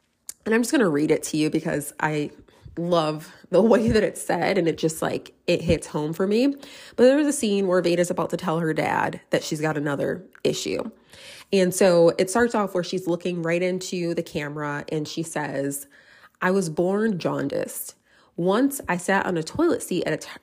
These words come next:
a truck's, a truck stop and caught hemorrhoids. And I've learned to live with this chicken bone that's been lodged in my throat for the past three years. So I knew my dad would be devastated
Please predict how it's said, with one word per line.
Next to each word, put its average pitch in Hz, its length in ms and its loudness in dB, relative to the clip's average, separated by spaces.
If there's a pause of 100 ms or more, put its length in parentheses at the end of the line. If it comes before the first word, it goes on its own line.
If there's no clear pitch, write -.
a 160 80 -8
truck's, - 580 -4 (720)
a 185 80 -6
truck - 560 -2
stop - 540 0 (100)
and 180 160 0
caught - 380 0
hemorrhoids. - 880 -2 (440)
And 208 540 4 (140)
I've 180 180 0
learned 202 440 4
to 285 100 2
live 180 380 2
with 165 120 0
this 165 220 0
chicken 240 480 0
bone 113 340 -2
that's - 220 -4
been 170 260 0
lodged 175 540 -4
in 220 100 0
my 247 180 0
throat 180 440 -2
for 175 100 -2
the 165 120 -2
past - 600 -6
three 160 220 0
years. - 600 -4 (400)
So 202 240 2
I 185 180 2
knew 190 440 4
my 254 180 4
dad 180 300 2
would 160 140 2
be 160 100 -2
devastated - 880 -2